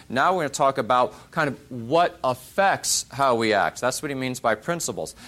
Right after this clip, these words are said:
And then he's gonna make a d-, distinction here. I know that you can start to, might start to lose the thread a little bit. We're gonna wrap it up, and I think you'll be able to stick with it.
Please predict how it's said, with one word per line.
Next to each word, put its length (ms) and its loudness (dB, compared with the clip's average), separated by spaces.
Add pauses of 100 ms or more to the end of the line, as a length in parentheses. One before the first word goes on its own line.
(140)
And 100 -2
then 60 2
he's 120 0
gonna 160 -2
make 180 -2
a 60 -2
d-, 120 -6 (200)
distinction 560 -4
here. 320 -6 (400)
I 100 -8
know 100 -4
that 80 -4
you 80 -6
can 120 -10
start 300 -2
to, 160 -2 (280)
might 160 -4
start 240 0
to 80 -4
lose 280 -2
the 60 -20
thread 220 -4
a 40 -2
little 180 0
bit. 200 -4
We're 80 -8
gonna 140 -6
wrap 300 0
it 80 -4
up, 200 2
and 80 -10
I 60 -6
think 220 -12
you'll 100 -10
be 120 -4
able 100 -2
to 80 -12
stick 300 -10
with 100 -14
it. 100 -18